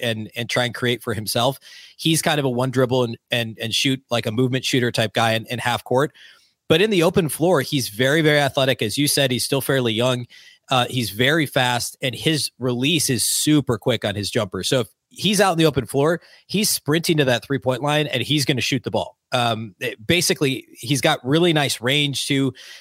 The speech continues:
and he, one of the quicker releases I've seen. Um, a-, and again, if he can get all the way to the rim in transition, or if he's running the break,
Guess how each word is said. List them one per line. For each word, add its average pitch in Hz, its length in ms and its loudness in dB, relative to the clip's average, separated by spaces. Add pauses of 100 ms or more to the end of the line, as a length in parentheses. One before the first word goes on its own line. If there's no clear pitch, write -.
(180)
and 139 300 2
he, 139 300 -8
one 151 180 0
of 165 60 2
the 139 80 0
quicker 175 320 2
releases 139 400 2
I've 113 180 0
seen. 117 460 -2 (180)
Um, 117 420 0 (120)
a-, 120 160 -8
and 151 280 0
again, 156 300 2
if 139 80 -2
he 214 140 -2
can 170 180 0
get 139 160 4
all 170 120 4
the 165 60 2
way 156 120 2
to 139 100 -6
the 143 80 0
rim 143 140 0
in 139 80 -4
transition, 131 600 -2
or 139 180 -2
if - 80 -10
he's 139 180 -2
running 151 220 2
the 135 60 0
break, 135 300 0